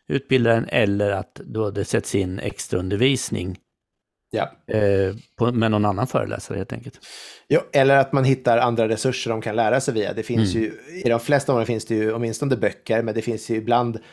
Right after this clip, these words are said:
Speaker 2: också jättemycket fritt material på nätet och då kanske någon i ledningsgruppen som kan det här kan kvalitetssäkra och säga: "Det här är en bra resurs,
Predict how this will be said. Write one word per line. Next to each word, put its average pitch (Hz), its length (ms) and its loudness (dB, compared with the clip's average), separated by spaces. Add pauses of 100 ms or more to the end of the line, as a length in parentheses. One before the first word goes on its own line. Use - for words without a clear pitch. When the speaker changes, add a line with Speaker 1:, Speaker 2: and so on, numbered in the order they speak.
(160)
Speaker 2:
också 120 220 -6
jättemycket 107 760 -2
fritt - 280 -4
material 104 320 0
på 117 100 -2
nätet 127 580 0
och 107 300 0
då 113 80 -4
kanske 120 240 -2
någon 110 120 -4
i 113 40 -4
ledningsgruppen 117 600 -2
som 123 120 -4
kan 107 220 -4
det 107 60 2
här 104 120 2
kan 107 160 -10
kvalitetssäkra 110 640 -2
och 104 60 0
säga: 104 140 0
"Det 104 60 -4
här 135 140 2
är 139 40 2
en 123 80 0
bra 101 160 0
resurs, 101 460 -6